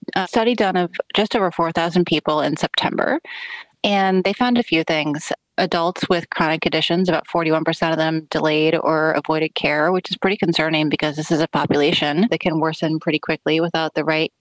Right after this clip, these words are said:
monitoring and care. And in that population, dental care was most commonly avoided. You know, not surprisingly, need-based doctor's visit were more avoided than preventative care,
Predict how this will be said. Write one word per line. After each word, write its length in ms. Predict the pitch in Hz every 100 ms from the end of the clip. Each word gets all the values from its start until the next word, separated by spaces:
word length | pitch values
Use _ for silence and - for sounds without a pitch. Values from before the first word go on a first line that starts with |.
| -
monitoring 520 | 180 156 156 156 151
and 80 | 151
care. 420 | - 151 160 226 _ _ _ -
And 140 | 196
in 180 | - 226
that 160 | 220 -
population, 580 | 233 233 240 - 160
dental 300 | 156 151 185
care 180 | - 180
was 160 | 185 190
most 240 | 185 -
commonly 300 | 185 175 185
avoided. 580 | 190 165 151 156 151 156 _ _ _
You 80 | 175
know, 60 | 151
not 200 | 151 151
surprisingly, 840 | - 160 156 151 160 151 151 143
need-based 500 | 180 180 170 160 156
doctor's 320 | 156 156 156
visit 340 | 139 156 156 - -
were 220 | 160 151 147 -
more 260 | 170 160
avoided 360 | 151 160 156 151
than 160 | 151 156
preventative 440 | - 156 202 -
care, 360 | - 156 156